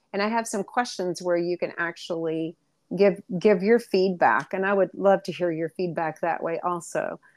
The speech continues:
So, um, I'm just reminding you that you can go to Spotify, and each episode has that. So I would greatly appreciate it. But you can also personally contact me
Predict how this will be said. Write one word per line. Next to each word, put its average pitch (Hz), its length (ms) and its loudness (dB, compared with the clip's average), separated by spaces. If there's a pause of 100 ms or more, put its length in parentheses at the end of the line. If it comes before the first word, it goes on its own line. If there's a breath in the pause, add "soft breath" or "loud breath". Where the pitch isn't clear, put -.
(240 soft breath)
So, 175 640 4
um, 160 560 -4
I'm 170 220 -2
just 170 360 -6
reminding 175 540 2
you 175 300 2
that 175 120 -6
you 156 80 -20
can 160 160 -6
go 151 160 0
to 170 60 -4
Spotify, 160 880 -2
and 156 480 -6 (360 soft breath)
each 208 260 4
episode 165 800 2 (420)
has 190 420 2
that. - 280 -4 (140)
So 156 680 -4
I 170 200 -2
would 165 260 -8
greatly 175 380 -2
appreciate 165 520 -8
it. - 160 -8 (480 soft breath)
But 165 140 4
you 165 100 4
can 160 120 0
also 160 360 -2
personally 175 760 -2 (400)
contact 180 580 2
me 170 400 -6